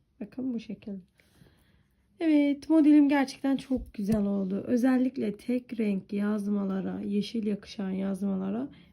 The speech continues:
yani çok tatlı bir renk. Bakın. Kırmızıya da çok güzel olur. Altını yeşil, üstünü kırmızı yaparsanız da bir öneri.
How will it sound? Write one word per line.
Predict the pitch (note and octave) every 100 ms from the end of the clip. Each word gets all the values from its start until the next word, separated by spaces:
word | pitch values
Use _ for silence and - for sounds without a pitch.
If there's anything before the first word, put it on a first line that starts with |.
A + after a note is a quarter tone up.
| -
yani | A#3 A#3
çok | - C4+ -
tatlı | A#3 A3 A#3 G3+
bir | G#3
renk. | F#3+ G3+ C4 - _ _ _ - B3
Bakın. | A3+ - G#3 A3 A#3 - _ _ _ _ - - _ _ - -
Kırmızıya | - A#3 A3 G#3 G#3+ G#3+
da | G3 F#3+
çok | G3 - -
güzel | F3 F#3
olur. | F#3 F#3+ F#3 A#3 C4+ - - - -
Altını | C4+ B3+ - A#3
yeşil, | A#3 A3+ G#3 F#3 A3
üstünü | A3+ - G#3+ G3+ G3
kırmızı | - G#3 G3+ F#3+ G3
yaparsanız | G3 - G#3 G3 - G3 F#3+ - -
da | C4
bir | B3 G#3
öneri. | G3+ F#3+ F#3 G#3+